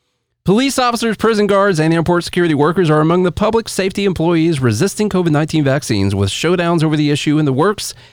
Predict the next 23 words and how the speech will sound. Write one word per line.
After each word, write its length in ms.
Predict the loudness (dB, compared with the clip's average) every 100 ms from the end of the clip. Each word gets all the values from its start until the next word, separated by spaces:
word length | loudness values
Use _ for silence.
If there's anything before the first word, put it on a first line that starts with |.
| _ -4
as 180 | -2
deadlines 680 | 0 -2 0 0 2 0 0
to 80 | -2
get 160 | -4 -4
the 80 |
shots 280 | -2 -2 0 0
arrive. 500 | 0 0 -2 -6 -16 _ _ _ _ _ -6
In 80 | -4
Chicago, 600 | -4 0 0 2 2 2
the 100 | 2
union 340 | 2 2 2 2
representing 560 | 2 2 2 2 2
thirteen 640 | 0 0 -2 -2 -2 -2 0
thousand 340 | -2 0 -2
police 300 | 0 -2 0
officers 420 | 0 2 0 0
is 160 | 0 0
advising 560 | 0 0 0 0 0 2
members 360 | 2 0 -2
to 120 | -2
ignore 480 | 0 2 4 4 4
a 60 | 2
mandate 480 | 2 2 0 -2